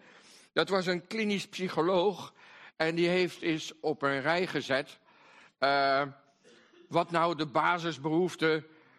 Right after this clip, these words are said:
van de mens zijn. En, ehm, toen heeft hij, dat, er zit een soort hiërarchie in. En dat is één visie erop, er zijn er vele andere.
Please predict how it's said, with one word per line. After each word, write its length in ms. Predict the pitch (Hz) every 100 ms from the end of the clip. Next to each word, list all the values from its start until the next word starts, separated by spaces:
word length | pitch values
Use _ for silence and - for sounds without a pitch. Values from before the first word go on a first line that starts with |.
| -
van 260 | 131 156
de 80 | 147
mens 420 | 151 185 165 - -
zijn. 420 | - 120 107 95 _ _ _ _ _ _ _ _ _ _ _ _ _ _ _ _ _
En, 380 | 147 143 135 131
ehm, 560 | 131 131 127 127 123 120 - _ _ _ _ - - _ _ _
toen 180 | - 170
heeft 240 | 170 180
hij, 640 | 156 156 151 143 135 107 110 135
dat, 160 | 131 139
er 80 | 147
zit 160 | 165
een 60 | 156
soort 220 | - 156
hiërarchie 580 | 120 151 143 - 196 190
in. 380 | 175 196 247 - - -
En 100 | 151
dat 140 | 175
is 140 | 175 147
één 260 | 180 180
visie 320 | 147 180 147 151
erop, 320 | 143 165 165
er 80 | 151
zijn 200 | 151 147
er 80 |
vele 280 | 139 147 139
andere. 440 | 127 156 139 120